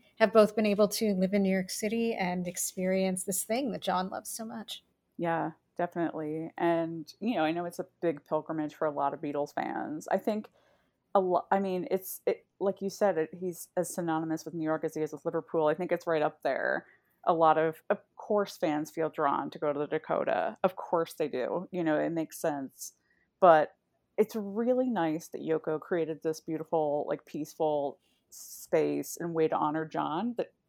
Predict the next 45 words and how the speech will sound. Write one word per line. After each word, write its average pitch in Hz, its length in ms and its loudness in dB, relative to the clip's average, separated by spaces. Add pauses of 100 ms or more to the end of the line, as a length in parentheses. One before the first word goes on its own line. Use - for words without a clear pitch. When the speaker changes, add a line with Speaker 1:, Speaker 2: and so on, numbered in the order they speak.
Speaker 2:
doesn't, 170 560 0 (800)
you 196 140 2
know, 151 340 6 (580)
it 208 140 2
doesn't 196 240 2
relate 156 360 0
back - 280 0
to, 170 100 -2
like, 151 160 0
what 151 120 6
happened 156 340 0
across - 260 0
the - 60 -10
street. - 400 -10 (260)
You 175 140 0
know, 151 160 8
it's 147 120 4
Speaker 1:
Yeah. 170 140 2
Speaker 2:
like, 156 400 4 (540)
yeah. 139 320 8
And 240 100 8
the 320 60 8
fact 311 260 2
that 285 140 4
Yoko 214 280 6
continued 190 440 -2
to 160 80 0
live 151 120 0
at 151 140 -2
the 165 80 -2
Dakota, 143 540 4
you 190 80 6
know, 175 100 8
she 185 160 0
still 190 240 6
has 165 420 4
the 156 300 4
same 160 240 0
apartment - 540 4 (260)
that - 140 0
she 151 320 -10
and 151 200 -6
John 143 440 -2 (220)
had 139 280 -2
with, 147 160 -8